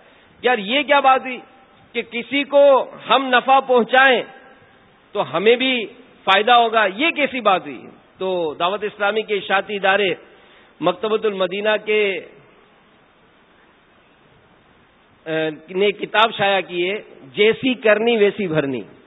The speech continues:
یہ اعتکاف والے جو ہے نا، ان کتابوں کو بھی حاصل کیجیے، وقتاً فوقتاً ٹائم ملے تو مطالعہ کریں۔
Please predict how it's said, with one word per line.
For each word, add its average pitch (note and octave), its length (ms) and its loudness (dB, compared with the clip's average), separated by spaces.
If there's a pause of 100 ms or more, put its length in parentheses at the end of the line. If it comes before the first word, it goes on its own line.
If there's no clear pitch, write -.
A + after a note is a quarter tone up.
(520)
یہ D#3+ 100 -4
اعتکاف G#3+ 420 2
والے A3+ 240 4
جو A#3 100 2
ہے B3+ 40 2
نا، C4 60 2
ان A#3+ 240 0
کتابوں A3+ 500 2
کو A#3+ 100 2
بھی A#3+ 120 2
حاصل G3 300 2
کیجیے، D3 340 -6 (280)
وقتاً G3+ 400 -2
فوقتاً A#3 340 0
ٹائم A#3+ 300 2
ملے B3+ 200 2
تو B3 100 4
مطالعہ G3+ 380 2
کریں۔ C#3 220 -6